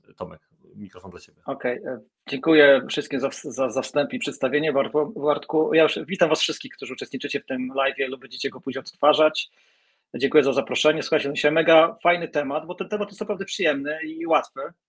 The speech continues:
Speaker 2: Ja postaram się prze-, przedstawić ten temat z mojej własnej perspektywy, czyli by powiedział z dwóch światów. Światu, świata biznesu, czyli tego związanego z, ze sprzedażą, zarządzaniem sprzedażą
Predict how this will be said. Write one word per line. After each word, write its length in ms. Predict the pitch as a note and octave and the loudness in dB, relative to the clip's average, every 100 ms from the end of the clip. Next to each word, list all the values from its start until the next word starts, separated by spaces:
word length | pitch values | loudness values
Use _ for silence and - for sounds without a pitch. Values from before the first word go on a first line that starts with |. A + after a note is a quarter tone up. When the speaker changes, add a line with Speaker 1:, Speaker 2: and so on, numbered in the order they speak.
| _ _ _ _ _ _ | _ _ _ _ _ _
Speaker 2:
Ja 120 | C#3 | -8
postaram 440 | C#3 D3+ E3 D#3+ D#3 | -6 -4 -2 -2 -2
się 100 | C#3+ | -8
prze-, 320 | - D#3 D3+ | -4 -4 -4
przedstawić 460 | - C#3+ D#3+ D#3 - | -10 -4 -2 -2 -4
ten 120 | C3+ | -6
temat 280 | D#3 D3+ - | -4 -6 -4
z 60 | |
mojej 180 | E3+ D#3+ | -2 0
własnej 280 | E3 D#3 C#3+ | 0 -2 -8
perspektywy, 540 | C3 - B2+ C#3 A#2+ - | -8 -10 -10 -10 -10 -10
czyli 340 | C3+ C#3 C3+ C#3+ | -8 -8 -10 -4
by 80 | C#3+ | -2
powiedział 200 | D3 D3+ | 2 2
z 40 | |
dwóch 140 | D3+ D#3 | 2 0
światów. 380 | - C#3+ - - | 6 6 4 -2
Światu, 400 | D3 D3 C#3+ - | -2 0 -2 -2
świata 280 | - C#3+ - | -4 0 0
biznesu, 580 | C3+ B2+ C#3+ - F3 G#3+ | -2 -10 -10 -6 -8 -8
czyli 200 | - B2+ | -10 -8
tego 160 | C#3 C3 | -8 -8
związanego 480 | C#3 C3+ C3+ C#3 C3+ | -8 -8 -4 -4 -4
z, 200 | - - | -14 -14
ze 100 | C3+ | -8
sprzedażą, 480 | - C#3 C#3+ C#3+ | -2 4 4 4
zarządzaniem 400 | B2 B2+ B2+ C#3 | -2 -2 0 0
sprzedażą 560 | C3 - C3+ C#3+ F3+ | 0 -2 0 2 2